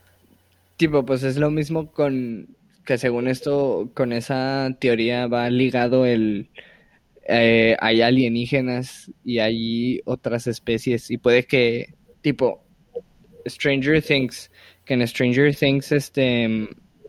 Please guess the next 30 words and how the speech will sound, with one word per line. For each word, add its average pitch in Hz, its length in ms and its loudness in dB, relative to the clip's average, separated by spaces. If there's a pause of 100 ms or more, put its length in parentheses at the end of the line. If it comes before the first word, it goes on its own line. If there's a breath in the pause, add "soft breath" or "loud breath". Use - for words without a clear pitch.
(800)
existe 123 600 0
este, 113 1300 2 (800)
el 127 220 4
Upside 127 320 2
Down 120 340 -4
o 120 40 -4
algo 120 160 -2
así 123 160 -6
se 135 100 -6
llama, 107 300 -4
no 107 100 -8
me 113 60 -6
acuerdo, 110 400 -2
que 104 160 -2
es - 240 -10
como 117 240 -2
estas 117 520 -2
otra, 120 340 -2
eh, 131 100 4
otra 127 340 2
dimensión 123 580 -2 (500 soft breath)
donde 117 340 2
el 107 120 2
mundo 110 360 0
es - 260 -6 (300)
completamente 113 880 0
oscuridad, 104 580 2
monstruos, 107 560 -4
cosas 107 320 -2
así. 107 300 -6